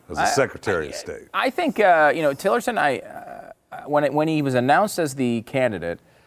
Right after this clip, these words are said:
Speaker 2: I was a little torn on him. I'm, I was nervous about his, uh, his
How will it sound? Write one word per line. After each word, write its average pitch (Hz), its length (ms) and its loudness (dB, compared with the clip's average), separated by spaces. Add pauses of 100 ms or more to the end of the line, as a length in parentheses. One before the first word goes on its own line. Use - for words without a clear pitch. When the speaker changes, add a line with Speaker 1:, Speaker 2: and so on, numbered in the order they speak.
(240)
Speaker 2:
I 117 200 2
was 98 960 2 (100)
a - 100 -6
little 151 300 -2
torn 135 460 -2
on 82 140 0
him. 85 120 -12
I'm, 110 240 0
I 113 100 4
was 107 180 -4
nervous 165 300 -2
about 113 220 2
his, 95 300 -6
uh, 85 580 -2
his 90 380 -10